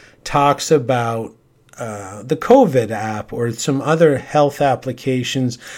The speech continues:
that are on Android phones or are on iPhones. And she was very confused about those apps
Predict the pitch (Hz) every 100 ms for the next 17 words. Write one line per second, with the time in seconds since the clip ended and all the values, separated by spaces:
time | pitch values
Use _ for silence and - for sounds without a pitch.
0 | - - 131 117 120 123 113 - 131 139
1 | 143 127 131 123 120 - 135 123 117 120
2 | 110 110 110 113 113 123 117 110 - 135
3 | 143 156 151 - 139 131 123 127 120 -
4 | - - - - 143 139 131 123 - 160
5 | 147 131 135 120 110 - 127 117 - -
6 | 156 175 190 165 156 127 131 127 123 120
7 | 123 113 - - 117 107 - - -